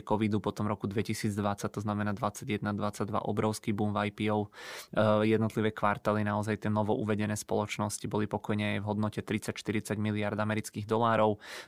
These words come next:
No a vidíte, že ako prišiel rok dvetisícdvadsaťjeden, tak, e, vysoké úrokové sadzby, to financovanie, e, úplne dramaticky a drasticky, e, drasticky vyschlo. Takže tá hodnota tých I P O sa teraz pohybuje v rádoch, e,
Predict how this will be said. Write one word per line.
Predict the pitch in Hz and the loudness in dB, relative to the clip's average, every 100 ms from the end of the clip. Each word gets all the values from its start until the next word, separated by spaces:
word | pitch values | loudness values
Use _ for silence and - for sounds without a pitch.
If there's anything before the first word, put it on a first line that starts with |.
| - | 2
No | |
a | 110 | 4
vidíte, | 107 107 107 113 | 4 4 2 2
že | 107 | 2
ako | 104 - | 2 0
prišiel | - 113 - 107 | -4 -2 0 0
rok | 101 | 0
dvetisícdvadsaťjeden, | 104 - 101 107 101 107 - 104 104 107 104 | -2 -2 -4 -2 0 0 -2 -2 0 0 -2
tak, | 101 - 104 | -4 -4 -4
e, | 101 107 | -2 -2
vysoké | 104 123 110 - | 0 0 0 2
úrokové | 113 110 101 104 | 2 2 0 -4
sadzby, | 104 107 101 101 101 - - - | -2 -4 -4 -6 -6 -10 -14 -6
to | - 110 | -2 2
financovanie, | 120 110 101 110 107 104 104 104 104 | 4 4 4 2 2 2 2 0 0
e, | 98 104 101 | 0 -2 -2
úplne | 113 - 110 101 | -2 -2 0 0
dramaticky | 104 104 104 104 - | 0 0 -2 -6 -4
a | 107 | -2
drasticky, | 101 107 - 110 - 110 101 | 0 -2 -2 -6 -2 -4 -4
e, | - 104 104 104 104 101 | -4 -2 0 0 0 -2
drasticky | 110 107 113 - 110 | -2 -2 -6 -2 0
vyschlo. | 117 - 107 104 - - - | 0 0 -2 -2 -6 -18 -6
Takže | - 98 107 | -2 0 0
tá | 104 | 2
hodnota | 107 110 107 104 | 4 4 2 -2
tých | 101 | -4
I | - 107 107 | -4 -4 -2
P | 107 | 0
O | 104 | -2
sa | 101 - | -2 -4
teraz | - 104 | -4 -4
pohybuje | - 110 104 107 | -2 -4 0 0
v | 101 101 | 0 0
rádoch, | 95 101 104 - | 0 0 0 -2
e, | - | -2